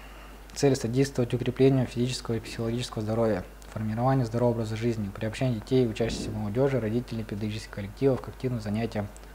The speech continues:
физической культурой и спортом. Художественно-эстетическая. Цель — приобщить обучающихся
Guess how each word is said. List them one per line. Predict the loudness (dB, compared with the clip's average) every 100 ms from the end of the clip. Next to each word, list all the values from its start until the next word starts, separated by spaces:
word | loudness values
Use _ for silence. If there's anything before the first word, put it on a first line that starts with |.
| -8
физической | -4 -4 -6 -6
культурой | -6 -4 -4 -4
и |
спортом. | -4 -6 -6 -10 -14 -18 -20 -20 -18 -20 -20 -18 -18 -18 -18 -16 -8
Художественно-эстетическая. | 4 6 6 4 -2 -4 -4 -6 -8 -8
Цель — | 2 2
приобщить | 2 -2 -2 -2 0
обучающихся | 0 -2 -2 -4 -6 -8 -8